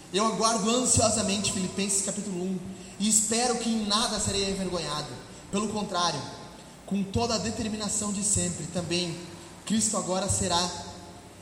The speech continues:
engrandecido, glorificado em meu corpo, quer pela vida,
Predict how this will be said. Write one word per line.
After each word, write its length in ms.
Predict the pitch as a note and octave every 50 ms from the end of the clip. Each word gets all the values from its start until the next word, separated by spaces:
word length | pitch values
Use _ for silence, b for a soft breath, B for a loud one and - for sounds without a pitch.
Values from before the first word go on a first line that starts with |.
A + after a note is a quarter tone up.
| - -
engrandecido, 1000 | G3+ G3 G#3 G#3 F#3+ F3+ F3 F3+ F3 E3+ E3+ E3 - - - - F3 D#3+ C#3 - - - - - - - - - - - - D#3+
glorificado 800 | E3+ F3+ F#3 F3+ E3+ - - - C#3+ - - D3 C#3+ C3+ - B2+ B2 A#2+ - - - - - - - - - - - - - - - - - B B B B B B
em 140 | F3 F#3+ G3+
meu 180 | G3+ G3 F#3+
corpo, 540 | F#3 - G3+ G3+ G3+ G3+ - - D#3 C#3 - - - - - - - - - - - - -
quer 220 | G3+ G#3+ A3 G#3+
pela 180 | A#3+ A3 G#3+ G3
vida, 380 | D3 D#3 G3 A3+ G3+ F#3 G#3+